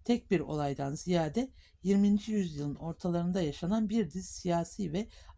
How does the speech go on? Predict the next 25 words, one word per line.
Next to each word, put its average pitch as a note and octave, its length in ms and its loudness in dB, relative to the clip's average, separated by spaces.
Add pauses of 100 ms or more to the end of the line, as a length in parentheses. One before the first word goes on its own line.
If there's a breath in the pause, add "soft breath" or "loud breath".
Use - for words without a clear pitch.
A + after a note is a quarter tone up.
askeri G3+ 440 2
gelişmenin D#3+ 500 -4
sonucudur. - 640 -8 (1400 soft breath)
Bin G#3 140 6
dokuz B3+ 200 2
yüz C4 140 0
kırk - 280 -4
dokuzda A#3+ 440 -2
Çin C#4 200 2
Halk A#3+ 260 2
Cumhuriyeti'nin D#3 580 -2
kurulmasından F3 800 0
bu G3+ 60 2
yana F3 320 -2 (460 soft breath)
Çin B3+ 280 4
ile D#3+ 260 0
Uygurlar E3 580 0
arasında D3+ 640 -4
ilişkiler F3+ 640 -4
karmaşık F3+ 520 -2
ve F#3 100 -2
tartışmalı E3+ 640 -4
bir C#3 100 -4
hal A#2+ 260 -8
aldı. - 220 -16